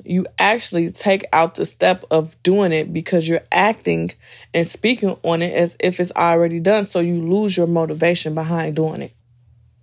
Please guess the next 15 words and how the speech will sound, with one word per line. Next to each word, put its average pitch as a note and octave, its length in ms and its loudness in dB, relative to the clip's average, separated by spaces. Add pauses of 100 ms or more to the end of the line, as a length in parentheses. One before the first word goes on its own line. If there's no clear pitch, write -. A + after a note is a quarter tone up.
(140)
And G#3+ 120 4
it's G#3 160 2
crazy F#3+ 500 2
because F3 260 -4
when F#3+ 120 -2
I G#3+ 100 4
was A#3 120 0
having G3 220 0
those E3+ 260 0
moments F3+ 480 -2 (500)
and F3 140 0
God F#3 300 4
told F#3 180 0
me E3+ 200 -2
to D#3+ 380 -4